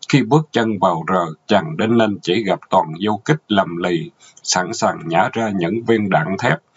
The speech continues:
Ngờ đâu chàng lại gặp đàn bà. Phải, đàn bà, một người đàn bà tuyệt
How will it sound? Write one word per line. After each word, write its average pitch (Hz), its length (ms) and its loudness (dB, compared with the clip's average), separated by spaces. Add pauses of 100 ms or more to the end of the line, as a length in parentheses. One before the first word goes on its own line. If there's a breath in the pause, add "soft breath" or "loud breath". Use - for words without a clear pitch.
(340 soft breath)
Ngờ 101 280 2
đâu 98 340 -2
chàng 87 280 2
lại 80 240 2
gặp 85 120 -4 (120)
đàn 85 320 0
bà. 87 200 2 (560)
Phải, 87 360 -2 (220)
đàn 85 360 -2
bà, 85 340 2 (200)
một 92 280 2
người 95 340 0
đàn 85 320 -2
bà 82 240 0 (200)
tuyệt 85 200 0